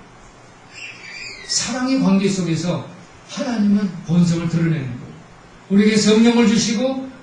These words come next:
우리에게 하나님의 자녀를 주셔서 이 예수 그리스도를 보내주셔서 우리를 가르쳐 주시고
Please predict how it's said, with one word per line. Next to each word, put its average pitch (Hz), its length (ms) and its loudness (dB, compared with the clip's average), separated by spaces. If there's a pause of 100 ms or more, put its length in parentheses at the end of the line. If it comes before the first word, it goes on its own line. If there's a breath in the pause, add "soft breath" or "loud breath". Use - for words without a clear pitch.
우리에게 226 320 2
하나님의 240 420 0
자녀를 247 460 0
주셔서 208 680 0
이 220 160 -2
예수 269 300 2
그리스도를 294 420 2
보내주셔서 220 800 0
우리를 311 240 -2
가르쳐 247 440 -2
주시고 - 300 -8